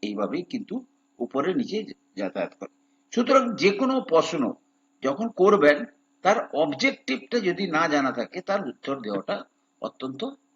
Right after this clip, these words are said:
আহ, টাফ। যাই হোক ফ্রেন্ডস, মার্কেট কিন্তু পজিটিভ মোমেন্টামে আছে এবং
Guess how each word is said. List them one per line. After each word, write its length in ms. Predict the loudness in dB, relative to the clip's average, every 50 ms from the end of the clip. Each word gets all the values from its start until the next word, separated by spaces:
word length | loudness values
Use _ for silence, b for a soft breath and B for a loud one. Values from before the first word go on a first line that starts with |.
| _ _ _ _ -6
আহ, 500 | -4 -2 -2 0 0 0 0 0 -2 -4 -4 _ 4
টাফ। 200 | 4 4 4 2 -6 -12 _ _ _ _ _ _ _ _ _ _ _ _ _ -20 -20 _ _ _ _ _ _ _ _ 4
যাই 160 | 6 8 8
হোক 140 | 8 6 4 2
ফ্রেন্ডস, 540 | -2 -2 -2 -2 -2 -4 -8 -10 -12 -16 _ _ _ _ -6
মার্কেট 600 | -2 0 0 0 0 0 -2 -2 -2 -2 -6 -12
কিন্তু 400 | -10 -8 -8 -6 -4 -6 -6 -2
পজিটিভ 440 | 0 0 0 0 -2 -4 -4 -6 -8 -10 _ _ -8
মোমেন্টামে 720 | -6 -4 -4 -4 -6 -4 -4 -2 -2 -2 -2 -4 -6 -8 -14 _ _ _ _ _ -10
আছে 360 | -10 -10 -10 -10 -14 -14 -16 -20 _ _ _ _ _ _ _
এবং 300 | -2 0 0 0 0 -2